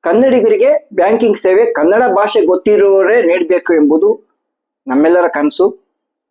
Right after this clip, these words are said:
ನಿಮ್ಗೆ ಈ ಹುದ್ದೆ ಸೂಕ್ತ ಎನಿಸಿದ್ರೆ ದಯವಿಟ್ಟು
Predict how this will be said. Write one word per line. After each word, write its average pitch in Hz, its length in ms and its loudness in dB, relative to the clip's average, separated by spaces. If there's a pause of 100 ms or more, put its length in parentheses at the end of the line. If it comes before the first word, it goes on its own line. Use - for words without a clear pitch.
(260)
ನಿಮ್ಗೆ 190 300 0
ಈ 170 80 2
ಹುದ್ದೆ 156 360 -2
ಸೂಕ್ತ 190 300 -2
ಎನಿಸಿದ್ರೆ 151 640 0
ದಯವಿಟ್ಟು 185 600 0